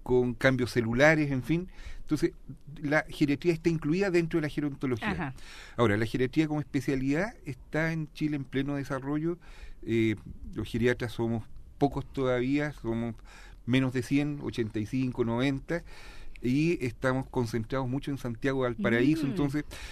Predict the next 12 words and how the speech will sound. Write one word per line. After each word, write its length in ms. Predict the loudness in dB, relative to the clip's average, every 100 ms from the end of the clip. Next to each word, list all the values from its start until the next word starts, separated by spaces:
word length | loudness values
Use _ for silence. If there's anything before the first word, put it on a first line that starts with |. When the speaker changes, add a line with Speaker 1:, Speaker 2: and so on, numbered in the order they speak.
| 4
Speaker 1:
es 60 |
una 100 | 4
especialidad 440 | 4 0 0 0 0
que 120 | -4
recién 280 | -4 -6 -8
está 180 | -6
empezando 420 | -6 -4 -4 -4 -4
a 40 |
tener 240 | -4 -4 -6 -8 -6
presencia 480 | -2 0 0 0 0
en 100 | -2
provincias, 800 | 0 2 4 4 2 0 -2 -4